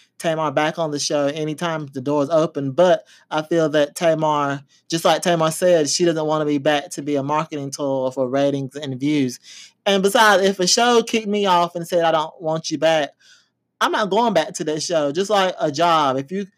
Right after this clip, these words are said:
if they fire you or if they, or you quit or whatever, why are you going back? Like, I don't understand. Why would you go back to that place where you didn't feel like you was deserving or didn't feel that you needed,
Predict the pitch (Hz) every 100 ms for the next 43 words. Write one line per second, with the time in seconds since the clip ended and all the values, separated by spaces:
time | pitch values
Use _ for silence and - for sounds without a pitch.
0 | _ _ - 160 180 185 185 170 175 175
1 | 175 175 170 156 156 170 160 160 165 _
2 | _ _ _ _ _ 170 156 170 - 196
3 | 185 160 160 160 156 147 185 190 185 170
4 | 165 156 151 165 123 127 165 143 135 -
5 | _ _ _ _ 160 170 160 151 - 160
6 | 151 127 143 151 147 139 139 143 139 147
7 | 147 - 139 131 127 - 165 156 156 -
8 | _ _ _ _ 135 139 139 135 143 151
9 | 143 143 - _ _ _ 135 147 143 -
10 | 143 139 139 131 127 131 135 135 135 -
11 | _ _ _ _ _ _ _ 135 131 -
12 | 131 135 139 135 127 123 - 127 123 120
13 | 143 147 139 139 135 123 127 127 - -
14 | 135 135 135 131 135